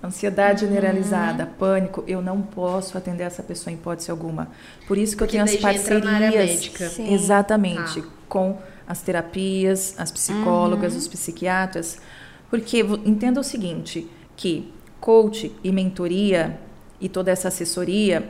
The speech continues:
Speaker 1: é como se fosse já um personal, vamos dizer assim, que vai pegar você no estado funcional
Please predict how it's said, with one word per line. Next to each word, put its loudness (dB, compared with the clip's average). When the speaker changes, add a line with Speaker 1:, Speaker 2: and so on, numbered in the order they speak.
Speaker 1:
é 0
como 2
se 0
fosse 0
já 6
um 6
personal, 2
vamos 2
dizer -2
assim, -2
que 0
vai 2
pegar 4
você 0
no 4
estado 0
funcional -2